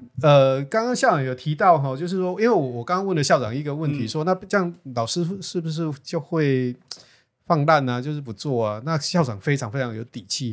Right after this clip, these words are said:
Speaker 1: 哈，就是看校长。
Speaker 2: 对。
Speaker 1: 那我不知道校长怎么把偏乡的老师带上来的。
Speaker 2: 好，因为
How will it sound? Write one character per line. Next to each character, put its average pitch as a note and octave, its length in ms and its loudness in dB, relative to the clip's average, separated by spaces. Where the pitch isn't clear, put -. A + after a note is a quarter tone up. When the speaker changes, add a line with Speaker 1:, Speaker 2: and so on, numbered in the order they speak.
Speaker 1:
哈， G#2+ 100 -10
就 C3 160 -6
是 C3+ 160 -4
看 C3+ 180 -2
校 A#2+ 180 2
长。 - 140 -8
Speaker 2:
对。 - 80 -6
Speaker 1:
那 D3 100 4
我 B2+ 60 6
不 A2+ 80 -4
知 C3 80 -2
道 C3+ 60 2
校 C#3+ 140 2
长 A2+ 220 -8
怎 - 140 -8
么 G2+ 100 -8
把 G2+ 280 -6
偏 B2+ 200 -2
乡 B2+ 140 -4
的 A2+ 80 -8
老 G#2 80 -12
师 G#2 120 -14
带 A2 160 -8
上 G#2+ 240 -14
来 A2 100 -20
的。 - 160 -20
Speaker 2:
好， C3 200 -4
因 - 60 -10
为 D4 260 -4